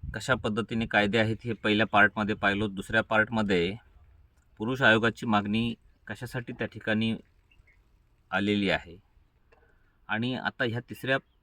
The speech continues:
पार्टमध्ये आपण हे पाहणार आहोत की एका महिलेकडनं कायद्याचा गैरवापर करून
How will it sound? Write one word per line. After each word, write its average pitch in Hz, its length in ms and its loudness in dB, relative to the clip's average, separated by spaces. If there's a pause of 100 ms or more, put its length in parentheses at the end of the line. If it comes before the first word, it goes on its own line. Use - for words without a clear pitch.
(260)
पार्टमध्ये 120 440 4
आपण 117 220 -2
हे 113 100 -2
पाहणार 110 400 2
आहोत 92 260 0 (1300)
की 127 300 6 (1160)
एका 143 800 6 (1800)
महिलेकडनं 110 760 0 (420)
कायद्याचा 113 460 0
गैरवापर 113 560 2
करून 82 400 -6